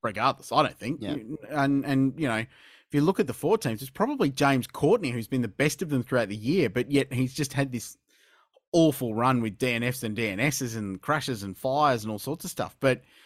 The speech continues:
Speaker 1: he's probably been the most consistently quick out of all of them, to be fair. Um, but the D J R cars have been massively hit or miss. Um, and, you know, Tickford seemed to be the same. So,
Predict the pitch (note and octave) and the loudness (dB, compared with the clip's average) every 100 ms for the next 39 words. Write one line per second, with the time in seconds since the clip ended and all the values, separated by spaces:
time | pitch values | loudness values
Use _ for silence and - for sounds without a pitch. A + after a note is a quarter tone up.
0 | _ _ _ - F#3 G#3+ G3+ B2 A#2+ B2 | _ _ _ -2 -2 0 -2 -2 0 0
1 | A2 A2+ A#2+ - - A#2 C3+ C3 - B2 | 0 0 0 -2 -4 -2 -2 -2 -4 -8
2 | A2+ C#3 C3 A2+ G2+ G2 C3+ B3 G3+ G#2+ | -2 0 2 2 0 0 0 2 2 -2
3 | E2+ - _ _ - A#2 F#2+ - D#3+ G3+ | -12 -14 _ _ -6 -6 -4 -2 -2 -2
4 | A2+ - _ _ - - _ _ - C3+ | -6 -16 _ _ -20 -20 _ _ -6 0
5 | C#3 C3+ C#3 - D#3 C#3 D3+ F3 F3+ C#3 | 2 2 0 2 0 0 -4 0 0 0
6 | A2 D3 F3 F3 D#3 C#3+ C#3+ C#3+ C#3 C3+ | 2 2 2 0 0 -2 -2 0 0 0
7 | - C#3 D#3+ F3 - D#3 D3+ D3 E3+ D#3 | -2 -4 0 -2 -2 -4 -4 -2 0 2
8 | C#3+ D#3 E3 D3+ - - _ _ - _ | 2 4 2 2 -2 -8 _ _ -20 _
9 | - D3 D3 D3 D3 C3+ _ _ _ D3+ | -8 -4 -2 -2 -2 -4 _ _ _ -2
10 | D3+ D3 D3 C#3+ A#2+ C3 - D3 - C#3 | 0 0 0 0 0 -2 -4 -6 0 0
11 | A#2+ - _ _ _ _ - - - C3+ | 0 -8 _ _ _ _ -20 -12 -2 2
12 | D3 C#3+ A#2+ A#2+ B2 - C3 G3 G#2+ - | 2 2 2 0 0 2 2 2 -2 -4
13 | - C3+ C3+ C3+ | 2 6 6 6